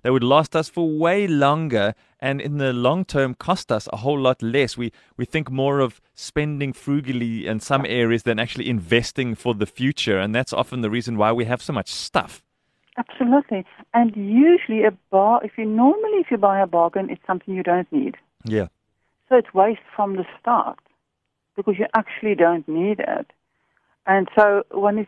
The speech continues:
Speaker 2: easily triggered by it because you think, "Wow, that's a good deal." The other thing, the way that I look at it also is if things are, are sold really cheaply, they cannot be made to last.
Speaker 1: Yeah.
Speaker 2: So they are gonna break quickly, and somewhere along the line,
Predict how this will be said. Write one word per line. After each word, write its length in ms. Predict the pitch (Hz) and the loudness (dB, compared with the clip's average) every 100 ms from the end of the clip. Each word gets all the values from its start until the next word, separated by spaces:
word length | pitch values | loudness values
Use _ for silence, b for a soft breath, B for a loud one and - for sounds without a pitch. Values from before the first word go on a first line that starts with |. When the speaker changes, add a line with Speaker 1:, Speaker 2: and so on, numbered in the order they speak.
| - | -4
Speaker 2:
easily 340 | 302 453 415 - | -2 0 2 2
triggered 340 | 294 277 427 - | 2 4 2 4
by 180 | 170 165 | 2 2
it 100 | 175 | -2
because 140 | 185 | -6
you 80 | 196 | -6
think, 180 | 226 - - | -8 -8 -12
"Wow, 280 | - - 196 | -8 -4 -4
that's 180 | 196 - | -6 -10
a 60 | |
good 200 | - 196 - - | 0 0 0 0
deal." 500 | 220 262 - - - _ _ _ _ _ _ _ | 4 4 2 -2 -14 _ _ _ _ _ _ _
The 80 | - | -2
other 160 | 294 349 | 2 2
thing, 240 | - 262 - | 2 -2 -2
the 60 | 214 | 2
way 160 | 233 | 2
that 120 | 226 208 | 2 0
I 120 | 208 | 0
look 200 | 214 220 | 2 2
at 100 | 226 | 2
it 200 | 202 - _ | 0 -6 _
also 240 | 254 311 233 | -2 0 2
is 140 | - 220 | 0 2
if 100 | 208 - | 0 2
things 220 | 311 392 | 2 2
are, 340 | - 196 185 - - | 4 4 2 -2 -2
are 280 | 190 190 - _ _ | 2 2 0 _ _
sold 220 | 226 196 | -2 0
really 300 | 190 226 190 | 2 2 2
cheaply, 640 | - 254 - - 156 214 - _ _ _ - | 0 0 0 -2 0 0 -2 _ _ _ 2
they 160 | 190 - - | 2 2 -6
cannot 360 | 269 277 269 208 | 2 4 4 0
be 100 | 208 | -4
made 300 | 180 147 139 156 | 0 0 -2 -4
to 40 | |
last. 300 | 131 - - _ - | -2 -2 -8 _ -16
Speaker 1:
Yeah. 200 | 90 76 _ - | -14 -14 _ -2
Speaker 2:
So 100 | 208 | 2
they 160 | 202 - | 2 2
are 180 | 214 277 | 4 4
gonna 260 | 240 196 180 | 2 -2 -2
break 260 | 170 165 | -2 -2
quickly, 340 | - - 180 - - | -4 -6 -6 -8 -2
and 320 | 254 262 262 - | 2 4 2 0
somewhere 260 | 262 294 339 | 0 2 4
along 240 | 220 208 | 4 2
the 300 | 190 165 160 | -4 -4 0
line, 460 | 165 196 175 160 | 2 2 2 -2